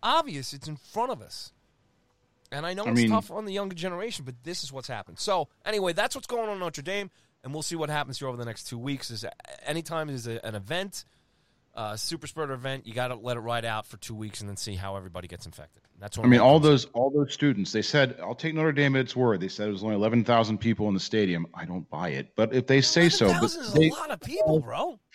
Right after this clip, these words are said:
Speaker 2: They all, but it looked like so many more than that. A lot of those people, all those people, it seemed like, flooded onto the field.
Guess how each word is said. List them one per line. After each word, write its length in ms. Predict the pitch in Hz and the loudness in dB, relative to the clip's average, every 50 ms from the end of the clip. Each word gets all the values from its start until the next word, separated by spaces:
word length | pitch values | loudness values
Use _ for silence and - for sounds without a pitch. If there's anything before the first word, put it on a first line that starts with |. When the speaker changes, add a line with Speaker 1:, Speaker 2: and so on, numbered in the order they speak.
| - _ _ _ _ _ - | -20 _ _ _ _ _ 4
Speaker 2:
They 240 | 127 123 131 127 - - | 6 6 6 4 4 2
all, 220 | 120 123 127 127 | 4 6 6 6
but 120 | 110 127 113 | 4 2 2
it 60 | 117 | 2
looked 180 | 139 147 - | 0 0 0
like 160 | 156 135 120 - | 0 -2 0 -2
so 160 | - - 127 | -2 0 0
many 180 | 120 117 107 | 2 2 2
more 240 | 104 104 113 139 156 | 0 0 0 0 0
than 120 | 131 104 87 | 0 0 -2
that. 120 | 82 - - | -2 -2 -2
A 40 | 113 | 2
lot 280 | 117 135 143 147 160 143 | 4 6 6 6 6 6
of 80 | 139 | 6
those 160 | 147 147 139 | 6 4 4
people, 500 | - - 156 - 127 120 110 107 107 - - - | 4 2 2 2 4 2 2 2 0 -4 -2 2
all 180 | 135 175 226 | 4 6 6
those 200 | 208 175 151 - | 6 6 4 4
people, 340 | - 127 110 - - 92 95 | 0 -2 -2 -2 -4 -6 -8
it 80 | 90 - | -8 -8
seemed 220 | - 110 98 90 | -8 -6 -6 -4
like, 220 | 87 82 82 - - _ _ _ _ _ _ _ | -4 -6 -6 -8 -12 _ _ _ _ _ _ _
flooded 400 | - - - 123 127 143 160 156 | -14 -2 2 6 6 6 6 6
onto 260 | 147 139 139 135 135 131 | 6 6 6 4 2 0
the 100 | 127 120 | -2 -4
field. 460 | - - 107 92 85 85 87 80 | -6 -4 -4 -2 -2 -4 -6 -8